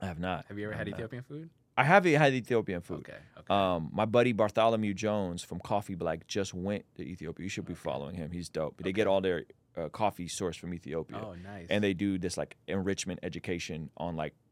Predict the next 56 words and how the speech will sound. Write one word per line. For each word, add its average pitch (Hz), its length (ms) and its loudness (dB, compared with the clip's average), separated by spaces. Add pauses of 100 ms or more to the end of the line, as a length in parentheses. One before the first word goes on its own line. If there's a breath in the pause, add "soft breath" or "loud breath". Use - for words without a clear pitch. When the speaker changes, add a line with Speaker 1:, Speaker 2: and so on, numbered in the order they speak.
Speaker 1:
the 95 100 -8
fact 90 280 -2
that - 60 -6
coffee 85 280 -4
comes 85 180 -8
from 85 140 -14
Ethiopia. 80 500 -12
Speaker 2:
Yeah. 76 320 -14 (180)
Speaker 1:
So, 101 520 4
Speaker 2:
John 87 260 4
Speaker 1:
uh, 95 60 -6
Speaker 2:
O's 92 120 -10
doing 92 220 -10
the 90 60 -12
same. 95 460 -12
Speaker 1:
yeah. 107 180 6
Speaker 2:
The 95 60 -6
portrait, 98 380 -10
yeah. 95 260 -8 (320)
Speaker 1:
And 120 380 4 (200)
I'm, 117 420 4
uh, 95 460 6
so 139 100 4
I'm 131 60 4
going 147 160 6
to 143 100 4
Armenia, 110 720 2 (300)
Speaker 2:
Okay. 82 140 -16 (360)
Speaker 1:
God 104 220 4
willing, 95 360 0
next 95 320 -2
year. - 160 -10 (220)
So, - 140 -20
Speaker 2:
Okay. - 100 -18 (100)
Speaker 1:
yeah. 85 120 -6
Speaker 2:
Oh, - 100 -16
Speaker 1:
So - 100 -20
Speaker 2:
that's 78 140 -2
Speaker 1:
anyway, 135 240 8
go 127 100 8
Speaker 2:
awesome. 131 40 8
Speaker 1:
back, 120 200 4
uh, 104 300 6
going 120 180 4
back, 104 160 2
you 110 60 -6
said 98 260 2
just, 95 300 -4
uh, 87 260 0 (580)
being 107 180 0
Speaker 2:
Yeah. - 20 0
Speaker 1:
a 95 40 -2
church 101 220 -2
planter, 92 460 -4
the 82 80 -12
consistency. 95 580 -8